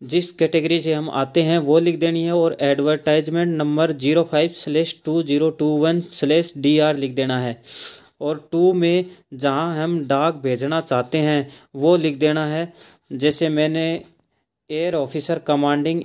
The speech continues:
एयर फोर्स स्टेशन आगरा यूपी में डाक को भेज-, भेजना है तो मैंने ये एड्रेस लिख दिया है। अलग-अलग ट्रेड से संबंधित अलग-अलग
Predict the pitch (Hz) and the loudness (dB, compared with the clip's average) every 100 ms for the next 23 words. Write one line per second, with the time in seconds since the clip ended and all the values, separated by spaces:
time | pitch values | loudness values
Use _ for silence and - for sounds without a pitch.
0 | - 156 165 - 160 147 139 143 139 160 | 2 4 4 2 0 0 0 0 2 -2
1 | 135 135 139 156 151 135 131 - 165 135 | 0 0 2 2 0 -2 -6 -2 -2 -4
2 | - - - - 139 151 170 - _ - | -12 -20 -12 -4 0 0 -2 -10 _ -4
3 | 131 147 151 170 165 143 127 123 - 131 | 0 0 0 2 2 4 2 0 -2 2
4 | 120 143 160 151 151 160 156 156 160 143 | 2 2 0 0 -2 -2 -2 -2 -2 0
5 | 170 - 143 143 156 139 123 127 127 123 | 0 2 2 0 -2 -4 -4 -2 -2 -4
6 | - - - 156 175 180 170 175 - 160 | -12 -14 -4 0 2 2 2 0 2 4
7 | 160 - 160 160 156 160 175 - 151 170 | 4 0 -6 -4 -2 0 -2 0 2 2
8 | 165 160 175 170 | 2 2 0 -4